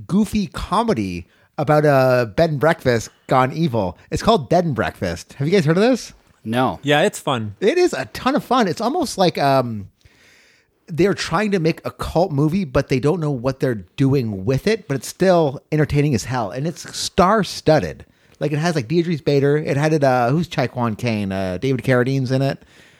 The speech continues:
Speaker 1: Uh, a lot of the, uh, other c-, cats. I wrote his name down, but anyways,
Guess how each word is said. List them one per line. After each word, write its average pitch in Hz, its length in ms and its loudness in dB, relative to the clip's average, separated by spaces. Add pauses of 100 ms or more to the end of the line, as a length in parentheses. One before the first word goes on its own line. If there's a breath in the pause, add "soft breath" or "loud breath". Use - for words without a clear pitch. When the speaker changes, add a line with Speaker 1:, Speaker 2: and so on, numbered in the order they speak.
(160 soft breath)
Speaker 1:
Uh, 101 300 -6
a 123 60 -6
lot 143 160 2
of 139 60 0
the, 135 180 6
uh, - 40 8
other 113 480 2
c-, 143 120 -8
cats. - 340 -8 (380)
I 131 160 -12
wrote 135 240 -10
his 110 120 -10
name 101 160 -8
down, 80 220 -10
but 78 220 -16 (880)
anyways, 127 420 2